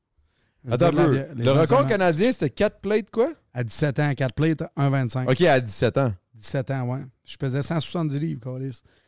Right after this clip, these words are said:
Speaker 1: Mais aujourd'hui, là, <laughs> trois plaques.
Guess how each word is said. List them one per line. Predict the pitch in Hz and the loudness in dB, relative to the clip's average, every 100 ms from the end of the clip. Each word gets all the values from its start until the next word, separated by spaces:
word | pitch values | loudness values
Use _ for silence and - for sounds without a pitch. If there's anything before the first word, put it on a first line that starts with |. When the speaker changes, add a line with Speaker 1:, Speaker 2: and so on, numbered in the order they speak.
| _ 147 | _ 0
Speaker 1:
Mais | |
aujourd'hui, | 147 147 156 139 196 | 2 4 2 2 2
là, | 180 180 151 - - | 2 2 0 -6 -2
<laughs> | 123 - _ _ _ _ _ _ _ _ _ | 0 -2 _ _ _ _ _ _ _ _ _
trois | 143 147 | 0 2
plaques. | 139 139 - _ | 0 -2 -8 _